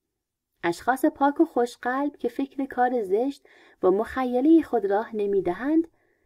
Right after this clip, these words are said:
دیگران را هم مثل خود می‌پندارند و روی همین خوشبینی صدمه ها می‌کشند و ضررها می‌دهند. والی پاکدل و خوشباور شادمان شد.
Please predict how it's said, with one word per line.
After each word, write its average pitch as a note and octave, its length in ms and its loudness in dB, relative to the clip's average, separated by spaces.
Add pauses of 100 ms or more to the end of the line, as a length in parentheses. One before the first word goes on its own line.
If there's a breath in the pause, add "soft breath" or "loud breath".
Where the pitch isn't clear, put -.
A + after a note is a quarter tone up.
(280)
دیگران D4+ 460 4
را A#3+ 120 4
هم A#3+ 180 -2
مثل G#3+ 320 -4
خود - 300 -4
می‌پندارند - 800 -12 (800)
و F3 140 4
روی A#3 140 4
همین C4 340 2
خوشبینی A#3+ 800 2
صدمه A3 460 0
ها C4 180 0
می‌کشند A#3+ 680 0
و G3 80 4
ضررها A3+ 540 -2
می‌دهند. E3+ 540 -4 (720)
والی C#4 380 4
پاکدل F4+ 500 0
و B3 40 0
خوشباور G3+ 640 -2
شادمان F#3 600 -2
شد. - 260 -18